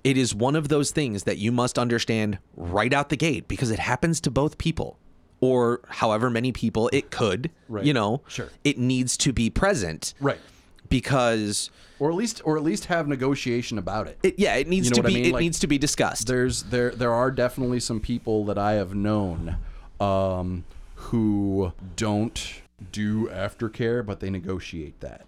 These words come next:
Speaker 2: right? And they usually pair up with partners who also don't need aftercare, or they have an, a, a, another art,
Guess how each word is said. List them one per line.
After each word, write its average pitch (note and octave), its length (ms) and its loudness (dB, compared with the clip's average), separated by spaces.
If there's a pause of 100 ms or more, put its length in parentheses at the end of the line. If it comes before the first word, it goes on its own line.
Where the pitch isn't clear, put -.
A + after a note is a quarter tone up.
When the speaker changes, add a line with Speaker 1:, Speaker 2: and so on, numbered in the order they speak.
Speaker 2:
right? F2 240 -6
And F2 140 -6
they F2 80 -4
usually F#2 520 -4
pair G2 280 -2
up - 160 -4
with F2+ 180 -8
partners F2 600 -4
who F2+ 580 -4 (160)
also G2 400 0
don't A2+ 300 -2
need G#2+ 240 0
aftercare, A#2 760 -4
or F2+ 340 -2 (220)
they F#2+ 100 -4
have G2+ 240 -4
an, G2 160 -4
a, - 120 -12 (100)
a, G2 340 -4
another G#2 380 0
art, G2 220 -2